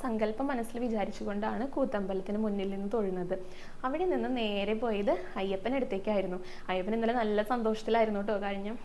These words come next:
ഏ, കാരണം കഴിഞ്ഞ ദിവസം അയ്യപ്പൻ്റെ ആനപ്പുറത്തിരിക്കുന്ന അലങ്കാരം നമ്മൾ പറഞ്ഞിട്ടുണ്ടായിരുന്നു. അപ്പോൾ ഇന്നലത്തെയും പറയണം,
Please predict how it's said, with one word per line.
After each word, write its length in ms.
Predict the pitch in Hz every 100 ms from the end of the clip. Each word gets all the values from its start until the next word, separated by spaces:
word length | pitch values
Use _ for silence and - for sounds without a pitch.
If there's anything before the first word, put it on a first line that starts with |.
| -
ഏ, 80 | 208 208
കാരണം 300 | 202 208 247 - - -
കഴിഞ്ഞ 220 | 208 220 233
ദിവസം 520 | 226 - 277 - - - - - -
അയ്യപ്പൻ്റെ 440 | 226 202 202 202 240
ആനപ്പുറത്തിരിക്കുന്ന 880 | 208 196 190 - 202 254 247 240 226
അലങ്കാരം 440 | 226 208 202 202
നമ്മൾ 180 | 220 214
പറഞ്ഞിട്ടുണ്ടായിരുന്നു. 840 | 208 220 208 208 214 196 190 190 285 - - -
അപ്പോൾ 160 | 185 226
ഇന്നലത്തെയും 580 | 202 190 190 - 294
പറയണം, 460 | 311 269 220 214